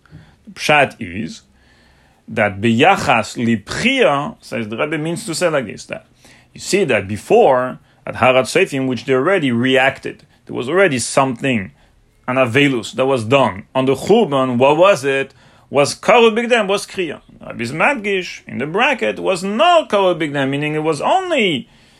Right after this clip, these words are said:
Karul Bigdem and not Priya, which the Priya only began later on when they saw the Shul at Har HaBayis.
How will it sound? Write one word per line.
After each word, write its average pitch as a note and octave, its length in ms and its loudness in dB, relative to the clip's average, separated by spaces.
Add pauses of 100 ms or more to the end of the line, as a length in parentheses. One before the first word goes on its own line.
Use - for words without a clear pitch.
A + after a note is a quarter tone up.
(120)
Karul D#3+ 300 2
Bigdem C#3 420 2
and C#3 160 0
not C#3 380 2
Priya, C3 560 2 (560)
which - 160 -10
the B2+ 80 -4
Priya D#3+ 320 0
only F3 240 4
began B3+ 480 0
later G#3+ 320 2
on G3 240 2
when F3+ 140 -2
they D#3+ 60 -6
saw D#3+ 180 -2
the D3 100 -4
Shul D3 400 0
at B2 80 0
Har A2 240 -2
HaBayis. - 320 -14